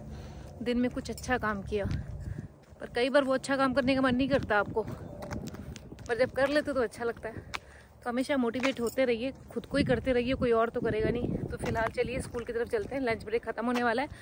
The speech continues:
और अब आपसे मिलूंगी सीधे स्कूल के बाद। तो guys, अभी आ गई हूँ घर, घर आके ready हो चुकी हूँ और उसके बाद अभी जाते हैं खाना खाने। Luckily आज मुझे खाना बनाना नहीं है, क्योंकि खाना इन्होंने और पापा ने बना के रखा हुआ है, दाल चावल, I think nothing like that।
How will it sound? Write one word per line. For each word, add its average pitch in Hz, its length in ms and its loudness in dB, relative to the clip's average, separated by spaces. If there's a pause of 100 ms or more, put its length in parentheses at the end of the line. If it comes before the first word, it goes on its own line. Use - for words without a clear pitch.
(240)
और 226 100 8
अब 262 140 8
आपसे 262 240 6
मिलूंगी 254 300 4
सीधे 233 240 -2
स्कूल 214 380 -4
के 185 120 -4
बाद। - 260 -4 (540)
तो 254 60 -2
guys, 262 240 2
अभी 254 160 2
आ 247 120 8
गई 247 140 0
हूँ 247 140 0
घर, 330 420 4 (100)
घर 226 120 2
आके 214 260 0
ready 220 260 0
हो 254 100 -4
चुकी 240 320 -6
हूँ 233 340 0
और 196 180 -2
उसके 208 300 -4
बाद 196 460 2
अभी 208 200 -8
जाते 185 260 -4
हैं 220 80 -8
खाना 196 320 -4
खाने। 208 300 -6
Luckily 214 300 -6
आज 208 120 0
मुझे 226 200 0
खाना 196 320 -6
बनाना 185 400 -4
नहीं 220 220 -2
है, 233 60 -6
क्योंकि 226 200 -10
खाना 196 320 -8
इन्होंने 226 560 -4
और 190 180 -4 (100)
पापा 180 220 -8
ने 196 100 -8
बना 190 220 -6
के 202 120 -10
रखा 208 240 -8
हुआ 202 140 -4
है, - 60 -10 (420)
दाल 214 300 0
चावल, 214 360 -2
I 196 80 -2
think 208 260 -6
nothing 214 260 -6
like 208 240 -4
that। 233 220 -4